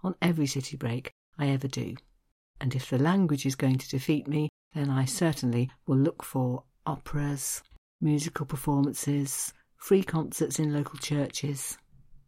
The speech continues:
There are usually many different ways to get under the musical or theatrical skin of the city that you're visiting,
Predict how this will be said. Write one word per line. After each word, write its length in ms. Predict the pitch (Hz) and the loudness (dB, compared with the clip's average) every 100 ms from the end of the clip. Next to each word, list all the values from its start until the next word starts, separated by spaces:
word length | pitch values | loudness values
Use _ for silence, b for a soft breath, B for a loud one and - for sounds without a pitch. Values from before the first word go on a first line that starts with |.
| _ | _
There 160 | 202 160 | 0 2
are 120 | 143 | 4
usually 640 | 170 190 165 139 131 131 | 4 4 4 2 4 4
many 360 | 165 208 208 165 | 4 2 2 2
different 340 | 170 - 139 | 0 -2 -4
ways 460 | 120 117 123 - - | -2 -4 -4 -8 -10
to 80 | - | -8
get 220 | - 139 | -4 0
under 280 | 165 175 165 | 2 4 2
the 320 | 143 151 147 | 0 -4 -2
musical 640 | 147 170 190 190 - 156 143 | 2 6 6 2 0 -2 0
or 160 | 135 | -2
theatrical 520 | 135 170 185 - 127 127 | -2 -4 -4 -6 -2 -2
skin 420 | - 123 131 131 - _ _ | -2 -2 -2 -4 -10 _ _
of 160 | 151 - | -4 -2
the 80 | 131 | -4
city 300 | - - 117 | -4 -2 -2
that 160 | 127 | -2
you're 100 | 123 | -2
visiting, 500 | 123 120 120 - 117 | -2 -4 -6 -8 -8